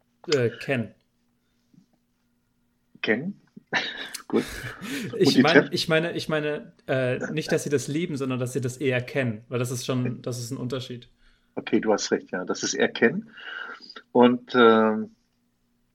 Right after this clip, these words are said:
Speaker 2: sagen wir es so, die, die, diese agile Methode, die ist zweitausendeins in den U S A entwickelt worden und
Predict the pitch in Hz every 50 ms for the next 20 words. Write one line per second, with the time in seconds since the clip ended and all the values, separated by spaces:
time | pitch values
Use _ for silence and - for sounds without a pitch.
0 | _ _ _ _ _ _ _ _ _ _ _ _ _ _ 101 110 123 135 143 139
1 | 123 - - 135 127 - 131 113 98 - 113 117 104 92 - - - - 117 107
2 | 123 - - 107 95 120 147 165 - 156 156 143 - - - 143 139 139 135 135
3 | 135 131 135 131 127 - - - _ _ _ _ _ _ _ _ _ _ _ _
4 | _ _ _ - - 127 123 - - - 127 117 - 127 113 107 113 107 - 117
5 | 123 - - 120 110 110 113 110 101 - - 110 123 135 123 - 143 135 135 135
6 | 127 - 123 117 117 120 123 123 120 - 113 107 107 120 113 -